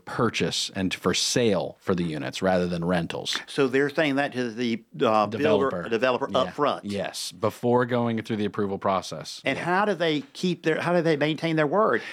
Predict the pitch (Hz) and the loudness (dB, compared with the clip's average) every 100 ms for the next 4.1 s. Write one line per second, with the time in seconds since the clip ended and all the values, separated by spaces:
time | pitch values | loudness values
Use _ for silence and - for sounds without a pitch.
0 | - 156 170 175 175 170 - 190 285 - | -6 -2 -2 0 0 0 2 4 4 2
1 | 147 113 131 143 - 175 220 175 175 160 | -2 0 -2 -2 -2 -4 -2 -4 -4 -6
2 | 160 147 151 147 - 220 294 196 135 147 | -6 -2 -2 -2 -2 -2 -2 0 0 0
3 | 156 127 143 120 151 147 120 110 113 117 | -2 0 -2 0 -2 -2 -4 -4 -2 0